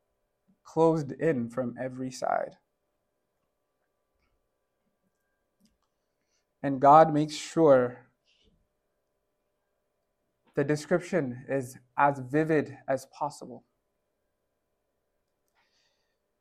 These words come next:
"Your son Isaac, whom you love," he says. Don't forget,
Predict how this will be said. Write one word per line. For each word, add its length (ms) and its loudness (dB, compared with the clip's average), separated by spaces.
"Your 220 0
son 240 6
Isaac, 540 2
whom 220 -2
you 200 -4
love," 520 4
he 100 -16
says. 380 -20
Don't 160 0
forget, 460 0